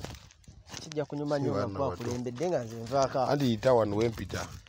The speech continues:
Speaker 2: Gwe nate tomala galinyirira ffa, yita wano. Eh. Noono muntu, noono muntu.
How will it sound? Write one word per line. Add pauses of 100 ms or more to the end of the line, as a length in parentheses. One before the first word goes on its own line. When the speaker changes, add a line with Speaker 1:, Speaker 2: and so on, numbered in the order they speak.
(420)
Speaker 2:
Gwe
nate
tomala
galinyirira
ffa,
yita
wano. (1400)
Eh. (1000)
Noono
muntu, (480)
noono
muntu.